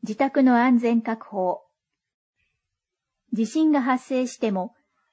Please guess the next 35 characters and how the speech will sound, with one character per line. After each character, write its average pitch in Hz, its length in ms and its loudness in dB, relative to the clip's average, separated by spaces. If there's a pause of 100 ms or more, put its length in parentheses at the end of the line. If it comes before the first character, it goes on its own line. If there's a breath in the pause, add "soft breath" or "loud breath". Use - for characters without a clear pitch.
(140)
自 208 140 -8
宅 269 280 0
が 247 120 4
無 220 140 0
事 220 140 -6
で、 190 220 -6 (380)
地 311 180 0
域 254 180 0
に 208 120 0
火 214 120 -6
災 277 240 2
の 262 120 4
危 - 80 -10
険 269 220 2
性 269 240 2
が 254 140 4
な 254 120 4
い 202 100 -2
場 190 160 -4
合 185 100 -2
は、 180 280 -6 (960)
避 233 80 6
難 294 220 8
所 277 100 2
に 247 160 6
行 240 100 2
か 220 120 -2
ず 220 120 -6
に 202 80 -2
自 220 180 -6
宅 254 240 -2
に 240 120 6
留 226 220 0
ま 208 140 2
る 175 160 -8